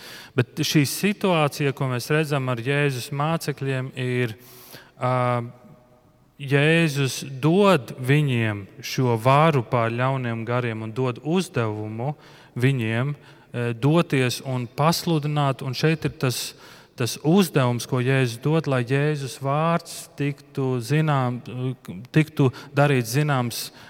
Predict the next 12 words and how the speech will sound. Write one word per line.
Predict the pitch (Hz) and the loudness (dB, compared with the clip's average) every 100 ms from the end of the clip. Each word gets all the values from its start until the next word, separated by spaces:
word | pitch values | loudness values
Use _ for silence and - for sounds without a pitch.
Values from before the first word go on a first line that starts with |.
| - | -4
vairāk | 131 131 117 - | 0 2 0 0
cilvēkiem, | 147 147 120 101 117 101 110 | 0 2 2 -2 -6 -8 -4
lai | 113 120 | -2 -2
Jēzus | 113 135 147 156 131 117 | 0 2 4 2 0 -4
būtu | 110 120 117 120 | 0 2 2 0
vairāk | 120 117 107 110 | 0 0 -2 0
zināms | 127 113 104 - | 2 2 0 0
cilvēkiem, | 135 120 110 117 | 2 2 0 -2
lai | 113 113 | 0 0
viņi | 117 117 | 0 -2
ietu | 117 120 | -2 -2
pasludināt | - 165 - 156 139 143 135 | 4 4 4 0 2 2 2